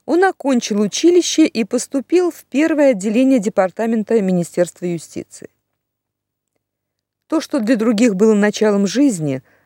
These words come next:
самостоятельной, настоящей, для него было лишь продолжением все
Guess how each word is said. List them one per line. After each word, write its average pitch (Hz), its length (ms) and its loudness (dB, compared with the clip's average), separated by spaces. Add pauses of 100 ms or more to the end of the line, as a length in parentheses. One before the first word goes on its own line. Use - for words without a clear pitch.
(120)
самостоятельной, 165 960 -2
настоящей, 156 920 -2 (500)
для 156 220 0
него 277 320 4
было 269 240 4
лишь 254 340 0
продолжением 220 960 0
все - 300 -4